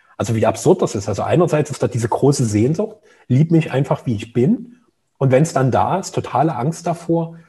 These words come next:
dass mich das überfordern wird,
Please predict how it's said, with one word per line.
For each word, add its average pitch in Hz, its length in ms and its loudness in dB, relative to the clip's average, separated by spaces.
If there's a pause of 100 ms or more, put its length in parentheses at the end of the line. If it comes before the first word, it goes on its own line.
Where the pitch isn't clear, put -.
(280)
dass - 720 -8 (1200)
mich 139 200 -2
das 131 140 -6
überfordern 139 600 0
wird, 101 220 -12